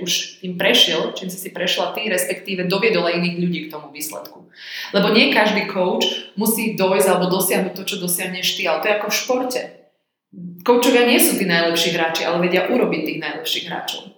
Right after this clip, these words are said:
Pretože vedia, ako ich doviesť k tomu výsledku. Toto je to ne-, toto je to dôležité. A v dnešnej dobe, ako hovoríš, je toho možno už veľa, že veľa je tých coachov. Um,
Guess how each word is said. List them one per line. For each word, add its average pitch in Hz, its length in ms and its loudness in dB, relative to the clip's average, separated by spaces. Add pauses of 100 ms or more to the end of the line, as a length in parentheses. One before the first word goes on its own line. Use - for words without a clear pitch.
(300)
Pretože 185 400 -2
vedia, 196 240 4
ako 180 240 2
ich 180 140 -2 (100)
doviesť 190 400 4
k - 160 -6
tomu 160 160 -10
výsledku. 175 640 -6
Toto 240 240 2
je 262 160 4
to 185 80 -4
ne-, 156 240 -6
toto 208 160 -6
je - 160 0
to - 80 -8
dôležité. - 720 -10 (320)
A - 80 0
v 226 80 4
dnešnej - 320 4
dobe, 180 160 6
ako 196 320 0
hovoríš, 190 400 0
je 180 160 -2
toho 180 400 -2
možno 180 320 -2
už 165 240 -6
veľa, 160 480 -2
že 175 240 -6
veľa 175 240 0
je 175 100 0 (140)
tých - 80 -16
coachov. 202 640 -4 (400)
Um, 175 880 4